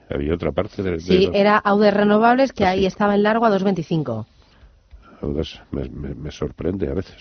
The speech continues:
Speaker 1: usted.
Speaker 2: No, porque lo tengo apuntado. Es que cuando inten-, o sea, cuando no lo tengo apuntado,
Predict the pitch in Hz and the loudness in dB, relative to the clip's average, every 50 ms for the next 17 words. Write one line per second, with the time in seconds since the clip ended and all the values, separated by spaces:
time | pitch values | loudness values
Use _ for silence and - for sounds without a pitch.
0 | - - - - - - - - _ _ - 170 165 160 156 175 180 202 170 160 | -16 -16 -14 -8 -8 -8 -8 -8 _ _ -6 -4 -2 -2 -2 -2 -4 -4 -4 -4
1 | 156 147 165 175 175 185 175 147 156 147 139 127 92 - _ - 185 170 - 196 | -2 -2 -2 0 0 0 0 0 0 0 0 -2 -4 -8 _ -12 -10 -6 -6 -4
2 | - 190 180 175 175 170 170 170 165 165 - - 190 185 175 208 214 226 226 - | -2 0 0 0 0 0 0 2 0 0 -2 -2 -2 -2 2 2 2 2 0 -4
3 | - 180 180 180 165 202 202 214 226 233 233 226 - 208 214 226 247 269 277 285 | -6 -4 -2 -2 2 2 2 4 4 4 2 2 0 0 2 4 4 4 4 4
4 | 277 277 277 269 269 262 247 226 269 269 269 254 247 262 285 - | 2 2 2 2 2 2 2 4 4 4 4 4 2 2 0 -2